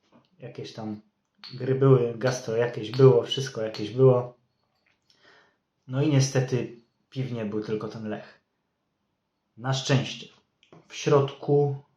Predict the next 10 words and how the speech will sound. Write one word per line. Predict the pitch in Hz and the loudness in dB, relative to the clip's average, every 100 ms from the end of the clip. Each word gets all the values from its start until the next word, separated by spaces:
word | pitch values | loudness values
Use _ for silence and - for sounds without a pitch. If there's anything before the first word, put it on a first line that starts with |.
| 131 | -20
e, | 113 110 110 | -16 -14 -16
w | 107 | -14
hali | - 127 113 | -2 0 0
chyba | - 123 113 | -4 -6 -6
szóstej, | - 160 160 - 117 110 | 0 4 4 2 -2 -2
gdzie | 110 110 | -2 -4
była | 110 113 | -4 -4
scena | - - 147 147 139 - - - _ _ _ _ _ - | -6 -2 0 0 -2 -8 -20 -20 _ _ _ _ _ -12
główna, | 147 202 202 180 175 165 165 165 - - _ _ _ _ - _ _ - | 0 4 4 4 6 8 8 4 -4 -20 _ _ _ _ -20 _ _ -12
był, | 127 139 135 131 135 | -2 4 6 6 2